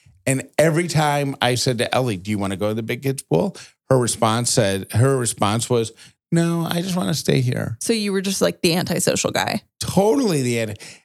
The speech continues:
Speaker 1: and finally, as we were packing up to leave, she said, "I wanna go in the big kid," 'cause, you know, she's the queen of stall.
Speaker 2: Mm-hmm.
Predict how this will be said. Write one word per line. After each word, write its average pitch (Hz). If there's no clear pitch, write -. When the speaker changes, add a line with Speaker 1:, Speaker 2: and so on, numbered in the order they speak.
Speaker 1:
and 127
finally, 165
as 110
we 123
were 120
packing 127
up 110
to 107
leave, 101
she -
said, 104
"I 117
wanna 117
go 101
in 98
the 90
big 78
kid," 82
'cause, 127
you 131
know, 113
she's 104
the 101
queen 104
of 92
stall. 85
Speaker 2:
Mm-hmm. 190